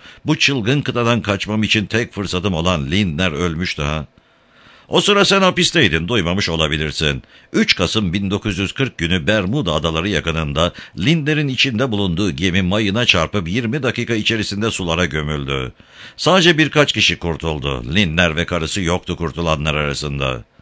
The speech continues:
Thomas koltuğa iyice çöktü. Elindeki kadehi düşünceli düşünceli bir sağa bir sola çeviriyordu.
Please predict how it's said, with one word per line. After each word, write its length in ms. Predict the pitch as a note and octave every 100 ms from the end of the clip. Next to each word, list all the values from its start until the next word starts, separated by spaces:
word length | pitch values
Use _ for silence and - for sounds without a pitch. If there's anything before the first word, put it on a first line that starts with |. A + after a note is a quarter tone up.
| _ _ _ - -
Thomas 340 | C#3 C3 B2+ -
koltuğa 460 | G2+ F2+ F#2+ F#2
iyice 420 | C2 A2 F2+ D#2+
çöktü. 500 | - D2+ - C#2 B1 - - - -
Elindeki 480 | C#3 D3 C3+ D#3
kadehi 400 | - D2+ D2+ E2+
düşünceli 560 | F#2+ G#2+ F#2 E2+ A2 C3
düşünceli 580 | D2+ D2 C#2 D2+ D#2+ F2
bir 160 | D#3+
sağa 460 | C3+ B2+ B2 B2 D#2
bir 160 | B2+ G2
sola 280 | F2 F#2+
çeviriyordu. 840 | F#2+ D#2+ D#2 D2 D#2 C#2+ C2+ C2